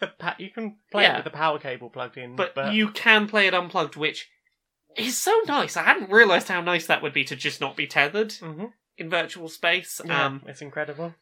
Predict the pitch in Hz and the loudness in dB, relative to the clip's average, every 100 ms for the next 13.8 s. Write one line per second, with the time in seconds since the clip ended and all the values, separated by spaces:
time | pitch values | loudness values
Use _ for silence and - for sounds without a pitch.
0 | - 285 381 285 208 233 233 214 180 202 | -4 -2 2 6 8 8 8 6 6 4
1 | 208 - 180 - 151 151 170 - - 180 | 2 -6 -8 -8 -4 -2 -2 -6 -4 -4
2 | 170 185 185 214 202 - _ _ _ _ | 2 4 4 2 -4 -14 _ _ _ _
3 | _ _ 180 185 175 - - 185 170 180 | _ _ -2 0 0 -2 4 4 4 0
4 | 208 165 143 135 160 135 - 107 214 226 | 0 -4 -6 -4 -2 -2 -4 -8 -2 4
5 | 220 208 180 185 165 151 147 156 175 135 | 8 8 8 4 2 -2 2 4 4 2
6 | 147 170 175 180 - 180 175 156 147 190 | 0 4 6 6 4 2 2 4 6 8
7 | 240 170 139 139 135 143 185 170 143 156 | 10 8 6 2 0 2 4 4 4 2
8 | - - - - 185 180 185 175 _ _ | -4 -14 -16 2 6 6 4 -4 _ _
9 | _ _ - 147 139 127 - 170 165 262 | _ _ -12 -10 -10 -10 -6 -4 2 4
10 | 277 294 349 294 269 262 214 196 - 170 | 6 6 4 0 0 2 2 0 -2 -4
11 | 165 143 139 - 147 147 139 131 131 _ | -2 -2 -2 -2 2 4 2 0 -8 _
12 | - 190 185 180 175 170 160 160 160 175 | -2 4 4 4 0 0 -2 0 0 -2
13 | 170 180 165 - 156 160 165 - | -2 -4 -4 -6 -6 -6 -8 -14